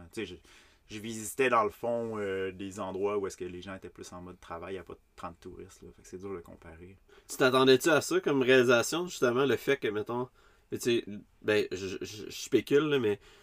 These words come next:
Speaker 2: tu sais, le fait que, le fait que tu sois revenu puis t'aies dit, justement, « Ah, shit, euh, comme, t'es, t'es, t'es, t'as, t'as, t'as plus d'attachement au matériel »,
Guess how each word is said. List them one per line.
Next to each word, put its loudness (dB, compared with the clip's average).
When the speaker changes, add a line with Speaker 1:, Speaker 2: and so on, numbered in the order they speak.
Speaker 2:
tu 0
sais, -2
le 2
fait 0
que, 0
le 0
fait -2
que -2
tu -4
sois -2
revenu 0
puis -12
t'aies 2
dit, -6
justement, « -2
Ah, 2
shit, -4
euh, -4
comme, -6
t'es, 0
t'es, -4
t'es, 0
t'as, 2
t'as, 2
t'as 2
plus -2
d'attachement 4
au 0
matériel », 2